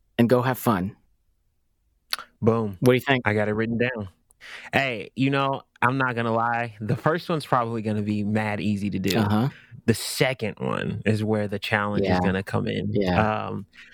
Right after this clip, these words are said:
Speaker 2: but hey, you know, it's one of those things where it's actually a recent, recent kind of revelation of mine, uh, about God's grace,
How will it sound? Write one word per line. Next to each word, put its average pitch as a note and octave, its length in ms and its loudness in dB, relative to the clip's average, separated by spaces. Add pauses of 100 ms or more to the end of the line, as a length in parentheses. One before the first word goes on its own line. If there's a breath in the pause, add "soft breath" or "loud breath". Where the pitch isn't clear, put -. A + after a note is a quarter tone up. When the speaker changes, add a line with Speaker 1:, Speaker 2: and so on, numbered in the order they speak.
(200 loud breath)
Speaker 2:
but A#3+ 180 0
hey, A#2+ 420 -4
you G3+ 140 0
know, F3+ 260 -2
it's F3+ 340 -6
one D3 180 4
of C#3 80 -2
those C3 160 -2
things B2 320 0
where A2 460 -2 (220)
it's D3 160 2
actually C#3+ 600 -2
a A2+ 300 0
recent, A#2 760 -2
recent A#2+ 580 0
kind A#2+ 220 0
of G#2+ 80 0
revelation A2 560 -2
of G#2+ 80 2
mine, G#2 440 -2 (720 loud breath)
uh, A#2+ 340 2
about C3 460 0
God's F#2 320 -6
grace, - 580 -4